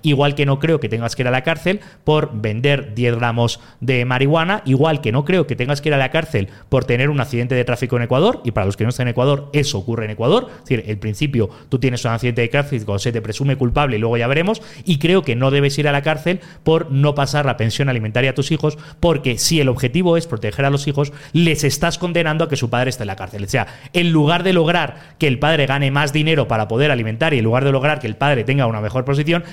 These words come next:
estás condenando al padre a la cárcel, estás condenando a los hijos a la estigma social de que su padre ha estado en la cárcel, y a esa persona es mucho más difícil de que encuentre un empleo, por tanto es mucho más difícil que pueda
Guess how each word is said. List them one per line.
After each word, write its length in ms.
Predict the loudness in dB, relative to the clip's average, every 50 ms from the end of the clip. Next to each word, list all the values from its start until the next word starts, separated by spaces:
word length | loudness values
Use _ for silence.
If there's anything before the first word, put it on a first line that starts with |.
| -10 -4
estás 400 | -2 -2 0 0 0 0 0 0
condenando 600 | 0 0 0 2 0 -2 -2 -2 -2 0 2 2
al 100 | 0 2
padre 240 | 2 2 2 2 2
a 40 | 2
la 100 | 2 0
cárcel, 260 | 0 -2 -2 -4 -4
estás 220 | -4 -4 -4 -2
condenando 560 | 0 0 0 2 0 0 2 2 2 2 2 0 -4 -12 -16 -6
a 140 | -2 -2 0
los 200 | 0 0 0 0
hijos 400 | -2 -2 0 0 0 -2 -2 -6 -12 -18 -16 -6 -4
a 200 | -2 -2 0 -2
la 360 | -2 -2 -2 -2 -2 -2 -2
estigma 420 | -4 -2 -4 -2 -2 0 -2 -2
social 320 | -2 -4 -2 -2 0 0 0
de 80 | 0
que 100 | 0 0
su 140 | -2 -2 -2
padre 220 | -2 0 0 0
ha 20 | 0
estado 200 | 0 0 2 2
en 40 | 2
la 80 | 2
cárcel, 320 | 0 -2 -2 -2 -2 -4 -4 -8 -6 -2
y 120 | 0 2
a 40 | 2
esa 180 | 2 0 0 0
persona 400 | 0 -2 0 0 0 0 -2 -2
es 160 | -6 -6 0 2 2
mucho 180 | 2 2 0 0
más 140 | 0 0 0
difícil 300 | -2 0 0 0 -2 -2
de 40 |
que 60 | -4 -6
encuentre 300 | -4 -4 -4 -2 0 0
un 60 | 0
empleo, 280 | 2 2 2 0 0
por 320 | -2 -6 -10 -4 -2 0 0
tanto 160 | 2 0 0
es 80 | 0 2
mucho 240 | 0 0 0 0
más 100 | -2 -2
difícil 300 | -2 -2 0 0 0 0
que 100 | 0 -2
pueda 300 | -2 0 2 2 2 0